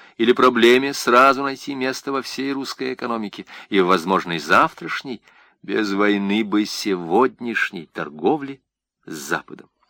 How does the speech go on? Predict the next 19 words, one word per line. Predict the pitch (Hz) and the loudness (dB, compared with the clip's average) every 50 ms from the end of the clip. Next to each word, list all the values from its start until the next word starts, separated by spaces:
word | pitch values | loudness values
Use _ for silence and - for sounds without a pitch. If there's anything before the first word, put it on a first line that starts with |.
| _ _ _ _ _ _ _ _ _ _ _ _ _ _ _ _ _ _ _ - | _ _ _ _ _ _ _ _ _ _ _ _ _ _ _ _ _ _ _ -4
Ни | 110 123 139 | 0 2 6
биографией, | 139 156 170 170 170 151 135 135 170 202 208 202 196 - - - 190 185 180 180 180 165 | 8 8 8 8 8 6 6 6 8 8 6 6 4 0 -6 -12 -10 -10 -8 -8 -8 -6
ни | 135 120 143 147 | -2 0 2 2
жизненным | 127 170 226 233 165 110 104 101 101 104 107 104 104 | 2 2 2 2 2 0 0 0 2 2 2 4 4
опытом, | 123 170 190 185 - 175 165 - - - 165 _ _ _ _ _ _ _ _ _ _ _ _ - | 6 6 4 4 2 -4 -10 -10 -14 -16 -16 _ _ _ _ _ _ _ _ _ _ _ _ 0
ни | 107 123 139 | 2 4 4
специальностью | 127 - - 139 131 - - 143 143 151 170 185 196 190 185 185 165 - - - - 151 143 | 4 4 2 2 2 4 4 4 6 8 8 8 6 6 4 0 -2 -2 -2 -2 0 0 0
они | 143 147 143 | 2 0 0
нисколько | 143 139 131 - - - 147 160 160 - - 113 | 0 0 0 0 0 2 2 2 2 2 0 -2
не | 104 110 123 | 0 0 -2
совпадали | - - 131 110 - - - 117 107 92 98 95 95 92 90 - - - - - _ - | -2 -4 -6 -8 -6 -4 -2 -2 0 4 4 4 4 4 0 -4 -6 -18 -20 -14 _ -4
и | 113 117 | -4 -2
даже | - 185 170 120 | 0 0 0 0
не | 107 101 | -2 -4
касались. | 95 - 90 - - 113 101 90 101 - - - _ _ _ _ _ _ _ _ _ _ - | -4 -6 -6 -2 -2 -2 -2 -2 -4 -10 -12 -12 _ _ _ _ _ _ _ _ _ _ -10
Но | 98 95 101 110 127 | -4 0 2 4 4
общий | 131 110 - - - - - 92 92 | 4 2 0 -4 -6 -6 -6 -6 -6
инженерный | 90 85 90 95 117 160 180 165 165 165 156 | -4 -2 0 0 2 2 0 0 -2 -6 -6
дух, | - 127 107 - - - - | -6 -6 -6 -6 -8 -14 -20